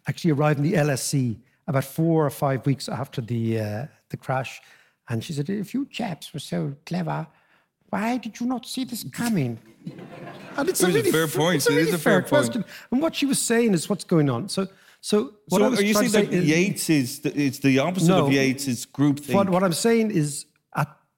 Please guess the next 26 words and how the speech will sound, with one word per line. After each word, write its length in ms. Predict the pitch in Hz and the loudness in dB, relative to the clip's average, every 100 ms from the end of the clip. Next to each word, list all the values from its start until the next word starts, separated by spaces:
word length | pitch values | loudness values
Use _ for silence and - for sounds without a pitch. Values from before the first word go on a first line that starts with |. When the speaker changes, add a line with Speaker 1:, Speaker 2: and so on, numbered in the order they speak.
| _ _ | _ _
Speaker 1:
tipping 420 | - 233 226 170 151 | -4 -4 0 -2 -2
points, 600 | - 117 - - - - _ _ _ _ _ - | -4 -6 -8 -16 -20 -20 _ _ _ _ _ -10
at, 140 | 131 _ 160 | -10 _ -6
we 180 | 135 | -4
should 540 | 143 - - 151 135 - _ _ _ _ _ _ _ - | -4 -8 -2 0 -2 -10 _ _ _ _ _ _ _ -6
always 600 | 190 202 208 185 165 - | -2 0 0 0 -2 -4
try 680 | - - 135 131 131 127 123 _ _ _ - | -16 -8 -4 -2 0 -2 -4 _ _ _ -8
and 260 | 156 127 135 | -2 0 2
move 380 | 160 175 165 - - | 4 2 0 -6 -4
out 360 | 135 131 - - | -4 -4 -12 -10
of 120 | 113 | -8
the 60 | 123 | -8
tyranny 540 | - - 139 123 120 | -6 -2 0 0 -2
of 140 | - 113 | -4 -8
our 100 | 107 | -10
peer 320 | - 143 127 | -6 -2 -2
group 320 | 107 104 - _ _ _ _ _ _ - | -4 -8 -10 _ _ _ _ _ _ -6
and 160 | 127 - | -4 -2
embrace 640 | 131 - 139 160 160 - - | -4 0 2 2 2 -2 -6
other 180 | 147 143 | -2 -2
people's 560 | - - 127 139 113 - | -4 -8 -4 -4 -4 -4
ideas, 680 | 120 110 147 139 139 135 - 117 | -6 -4 0 0 0 -4 -8 -4
Speaker 2:
Mm. 220 | 101 92 _ | -4 -6 _
Speaker 1:
embrace 480 | 135 - 151 160 - | -6 0 2 2 -4
their 220 | - 135 | -2 -2
worldview, 920 | 117 113 143 147 139 117 - 127 123 | 0 0 0 0 -2 -4 -4 -2 -2